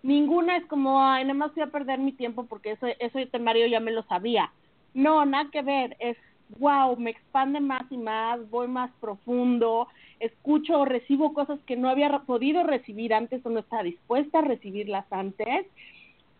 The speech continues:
Y las clases de cuerpo, lo que más, más, más me gusta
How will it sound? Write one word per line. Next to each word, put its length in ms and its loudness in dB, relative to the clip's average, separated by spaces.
Y 180 6
las 200 0
clases 360 -4
de 120 -6
cuerpo, 340 -6
lo 140 -6
que 100 -20
más, 680 0
más, 500 -2
más 500 -2
me 200 -10
gusta 840 -2